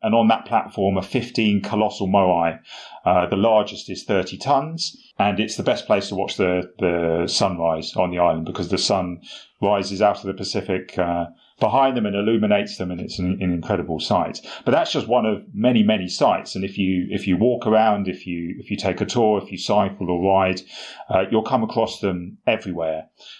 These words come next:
Um, some are in a better state of repair than, than others. Um, if you go to the quarry at, uh, Ranu Raraku, which is where most of the moai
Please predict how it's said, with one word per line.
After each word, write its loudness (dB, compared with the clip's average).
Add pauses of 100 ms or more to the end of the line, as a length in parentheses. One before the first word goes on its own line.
(120)
Um, 2
some 2
are 2
in 0
a -4
better 0
state 0
of -6
repair 2
than, -4
than 2
others. 0 (220)
Um, 0
if -6
you 0
go 2
to -4
the -2
quarry 0
at, -2
uh, 2
Ranu 0
Raraku, 0
which -2
is -4
where 0
most 2
of -4
the -8
moai 0